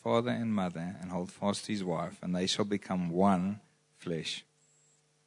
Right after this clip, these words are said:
One of the impossible things we do in marriage. "And the man and his wife were both naked and were not ashamed."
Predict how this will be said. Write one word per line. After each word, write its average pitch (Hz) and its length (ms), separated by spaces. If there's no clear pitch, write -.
One 92 140
of 92 60
the 95 80
impossible 101 480
things 95 260
we 92 80
do 92 140
in 92 140
marriage. 82 480
"And 107 140
the 107 60
man 123 600
and 110 140
his 104 160
wife 98 400
were 95 80
both 92 300
naked 104 540
and 98 140
were 90 60
not 92 240
ashamed." 85 600